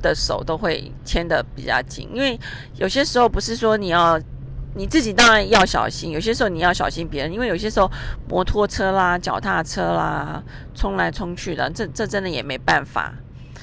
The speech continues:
所以我带小孩子出去，包括去公园的时候，我都会盯得比较紧一点，因为公园太多小朋友，有些小孩真的动作比较大，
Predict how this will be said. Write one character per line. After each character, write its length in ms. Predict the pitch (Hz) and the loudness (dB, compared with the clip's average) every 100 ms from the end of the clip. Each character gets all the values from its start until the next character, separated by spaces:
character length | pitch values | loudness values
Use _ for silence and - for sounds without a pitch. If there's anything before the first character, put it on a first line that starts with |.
| - - | -16 -14
所 380 | - - 185 190 | -12 -4 2 2
以 1400 | 220 196 175 156 147 139 127 - 110 92 - - - - | 2 0 -2 -2 -4 -4 -6 -8 -8 -12 -12 -12 -12 -4
我 140 | - | 0
带 220 | 165 214 214 | 4 4 4
小 160 | 185 | 2
孩 180 | 190 147 | 0 -2
子 160 | 170 160 | -4 -6
出 220 | - 202 | -4 -6
去， 400 | - 233 185 - - - - - | -4 -2 -2 -4 -8 -8 -10 0
包 120 | 226 | 4
括 160 | 269 262 | 6 4
去 100 | - | 2
公 320 | - 208 208 | 0 0 2
园 220 | 196 147 | 0 0
的 160 | 147 143 | 0 0
时 220 | - 98 | -2 -8
候， 260 | 120 143 - | -2 0 0
我 160 | 139 | 0
都 80 | 165 | 0
会 140 | 226 202 | 0 0
盯 200 | 202 202 | 0 0
得 120 | 185 | 0
比 100 | 123 | 2
较 160 | 139 | 0
紧 280 | 139 - 123 | 0 -4 -10
一 100 | 113 | -10
点， 180 | 151 - 202 | -10 -8 -4
因 80 | |
为 200 | 254 233 - - - - - - | -2 -2 -4 -8 -8 -8 -8 -2
公 160 | 277 302 | 0 4
园 160 | 269 | 2
太 160 | 294 277 | 2 2
多 140 | 254 | 2
小 160 | 254 185 | 0 0
朋 160 | 175 | -2
友， 220 | 180 180 165 | -2 0 0
有 80 | |
些 120 | 160 - | -2 -2
小 200 | 156 165 | 0 2
孩 180 | 165 | 0
真 240 | 160 220 226 | -2 -2 -2
的 80 | 208 | -2
动 160 | 214 | -2
作 100 | 208 | -2
比 120 | 180 | -4
较 160 | 147 147 | -2 -2
大， 240 | 170 156 | 2 2